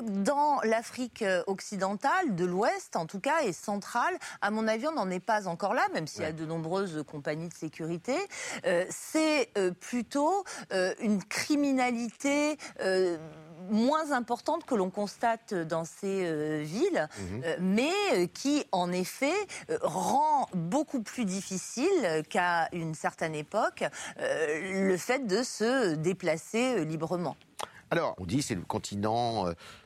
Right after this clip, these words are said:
Speaker 2: euh, certains, ceux qui disent c'est le continent de l'avenir, c'est le continent du vingt et unième siècle, c'est un continent qui est truffé de richesses, et c'est vrai, notamment des richesses du sous-sol, on ne peut pas le nier,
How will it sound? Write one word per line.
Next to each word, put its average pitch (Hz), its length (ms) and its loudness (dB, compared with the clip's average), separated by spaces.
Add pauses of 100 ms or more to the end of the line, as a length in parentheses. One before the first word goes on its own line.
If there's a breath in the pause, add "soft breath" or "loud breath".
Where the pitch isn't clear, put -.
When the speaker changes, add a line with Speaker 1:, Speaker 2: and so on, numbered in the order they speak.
(120)
Speaker 2:
euh, 90 280 2
certains, 120 480 -2
ceux - 160 -6
qui - 140 -10
disent 123 340 -2
c'est 101 120 -4
le 82 60 -4
continent 95 340 -2
de 87 60 0
l'avenir, 98 320 -2
c'est 98 100 -6
le - 120 -10
continent 98 440 -4
du 90 100 -4
vingt 95 220 -6
et - 20 -2
unième 95 240 -4
siècle, - 260 -4
c'est - 60 -6
un 95 80 -2
continent 98 400 -6
qui - 140 -6
est 76 60 -4 (920 loud breath)
truffé 127 380 -2
de 92 60 -2
richesses, 107 360 0
et 90 60 -2
c'est 110 160 0
vrai, 185 200 0
notamment 92 360 -2
des 90 100 0
richesses 90 300 -2
du 85 100 -6
sous-sol, 147 460 -2
on 107 40 -6
ne 82 40 -10
peut 90 100 -6
pas 95 140 -4
le 92 80 -6
nier, 131 340 -2